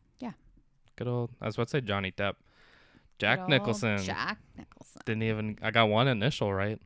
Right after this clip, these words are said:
Speaker 1: There you go.
Speaker 2: So yeah, go see, go see Shang-Chi. It is a very good movie.
Speaker 1: Okay.
Speaker 2: Simu Liu. Watch, start watching Kim's Convenience too. Those are, it's funny then to compare and contrast how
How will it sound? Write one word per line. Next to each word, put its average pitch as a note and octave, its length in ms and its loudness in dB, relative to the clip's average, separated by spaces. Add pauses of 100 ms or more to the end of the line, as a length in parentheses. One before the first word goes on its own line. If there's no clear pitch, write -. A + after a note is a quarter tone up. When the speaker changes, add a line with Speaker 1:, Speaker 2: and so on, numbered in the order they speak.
Speaker 1:
There B3+ 140 -4
you C#4+ 60 -4
go. G#3 160 -4 (680)
Speaker 2:
So - 140 0
yeah, D#3+ 120 0
go A2+ 140 2
see, C3 460 2
go A#2 100 0
see B2 180 -4
Shang-Chi. B2 580 -2 (380)
It A2 120 -6
is G#2 300 -8
a - 200 -20
very G#2+ 260 2
good G#2+ 180 -2
movie. A2 420 -4 (560)
Speaker 1:
Okay. A#3 220 -4 (460)
Speaker 2:
Simu A2 380 -2
Liu. A2 380 0
Watch, A2+ 180 6
start A2+ 240 2
watching A2+ 220 2
Kim's A2+ 220 -4
Convenience A#2 560 -2
too. B2+ 300 0
Those A2 200 -2
are, G#2+ 280 0 (380)
it's - 280 -8
funny A2 320 0
then G#2+ 220 0
to A2+ 100 -4
compare G#2 380 0
and G#2 80 -2
contrast G#2 600 -2
how G#2+ 360 2